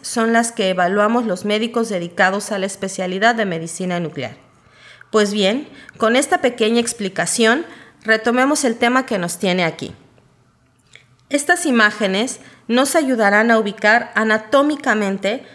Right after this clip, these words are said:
dónde se encuentra el ganglio radioactivo. Una vez en quirófano y ya con el ganglio radioactivo y con el color azul brillante inyectado al paciente, el médico que realizará la biopsia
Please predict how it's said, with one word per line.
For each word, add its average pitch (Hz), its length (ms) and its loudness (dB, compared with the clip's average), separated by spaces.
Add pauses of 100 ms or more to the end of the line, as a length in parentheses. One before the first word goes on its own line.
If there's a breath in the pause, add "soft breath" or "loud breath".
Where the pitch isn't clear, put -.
(160 loud breath)
dónde 240 340 2
se 269 120 -2
encuentra 185 440 -2
el 185 100 -2
ganglio 170 360 -2
radioactivo. 220 880 0 (840 soft breath)
Una 302 280 4
vez 262 220 2
en 254 140 -2
quirófano 185 680 0 (100)
y 196 200 -8
ya 254 260 0
con 269 200 -4
el 185 140 -4
ganglio 202 380 2
radioactivo 220 880 0
y 202 160 -6
con 185 220 -2
el 175 280 -4
color 202 460 2
azul 262 400 -2
brillante 220 500 -2
inyectado 185 600 -4
al 226 160 -2
paciente, 247 680 -4 (760 soft breath)
el 226 200 2
médico 277 440 2
que 214 140 0
realizará 185 640 0
la 247 160 2
biopsia 247 600 -2